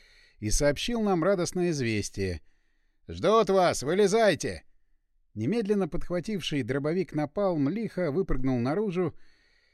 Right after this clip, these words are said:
Я так горячиться не стал и сначала передал ему свою винтовку, а потом очень медленно и осторожно выбрался следом.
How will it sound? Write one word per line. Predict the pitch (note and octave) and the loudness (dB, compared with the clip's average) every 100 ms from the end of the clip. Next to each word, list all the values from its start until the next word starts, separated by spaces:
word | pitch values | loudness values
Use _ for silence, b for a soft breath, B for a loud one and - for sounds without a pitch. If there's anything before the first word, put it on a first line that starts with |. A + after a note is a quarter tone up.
| b _ | b _
Я | F#3+ A#3 | 0 2
так | A3+ G3+ C#3 | 2 0 0
горячиться | F#3 F3 - F#3 - | 0 0 -2 -4 -2
не | D#3+ D3 | 0 -2
стал | - G#3+ G#3+ D3+ | -2 0 2 0
и | |
сначала | C#3+ C#3+ G#3+ G3 D#3 | -2 -4 -2 -2 -2
передал | D3 D3 E3+ D3+ | -4 -4 -2 -2
ему | C#3 C#3 | 0 -2
свою | B2+ B2 B2 | -2 -2 -2
винтовку, | C3 G#3 G#3 - C#3+ | -2 -2 -4 -4 -6
а | C3 | -6
потом | F3+ A3 F#3 | -6 -2 -2
очень | C#3 C3+ B2+ | -2 0 0
медленно | D3+ G3 D#3+ C#3+ A#2+ | 0 -2 -4 -4 -2
и | A2 | -4
осторожно | - C3 G#3+ F3 F3+ D#3 b b b - | -6 -4 -2 -2 0 -2 b b b -6
выбрался | C3+ G3 G3 E3+ F3+ E3 | -4 2 2 2 -4 -6
следом. | B2 G#2 D2+ C#2+ | -6 -6 -6 -14